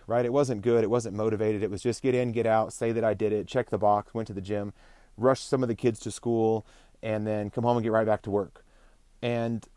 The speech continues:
it, that wasn't every day, but that was more than one day. That wasn't like I just picked this random day. That was, you know, most of all of April of this year, two thousand nineteen.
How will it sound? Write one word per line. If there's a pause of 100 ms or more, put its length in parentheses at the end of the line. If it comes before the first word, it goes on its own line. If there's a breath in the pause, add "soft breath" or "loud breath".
(120)
it,
that
wasn't
every
day,
but
that
was
more
than
one
day.
That
wasn't
like
I
just
picked
this
random
day.
That
was, (100)
you
know, (440)
most
of
all
of
April
of
this
year,
two
thousand
nineteen.